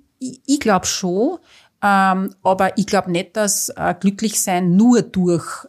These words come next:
äh, jetzt ein gewisses Kilomaß definiert wird. Aber ich glaub schon, dass die Teilnehmer, Teilnehmerinnen dann nachher einfach wieder viel mehr Spaß an und Freude am Leben haben, weil sie viel mehr Sachen machen können,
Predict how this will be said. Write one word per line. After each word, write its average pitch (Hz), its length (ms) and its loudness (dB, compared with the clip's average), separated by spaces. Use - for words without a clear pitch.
äh, 170 260 0
jetzt 175 320 -4
ein 185 100 -6
gewisses 170 560 -2
Kilomaß 156 1200 0
definiert 202 560 0
wird. 220 160 -2
Aber 190 440 0
ich 208 80 0
glaub 180 240 -2
schon, 185 160 0
dass 196 160 0
die 190 140 -6
Teilnehmer, 190 760 -2
Teilnehmerinnen 185 600 -2
dann 175 160 -4
nachher 175 320 -2
einfach 175 340 -6
wieder 190 220 -4
viel 214 400 0
mehr 180 260 0
Spaß - 800 -4
an 185 360 -4
und 175 100 -4
Freude 170 540 -4
am 185 140 -2
Leben 165 340 -4
haben, 170 240 -6
weil 170 80 -6
sie - 100 -4
viel 196 120 0
mehr 190 120 0
Sachen 190 400 -6
machen 185 360 -4
können, 175 480 -6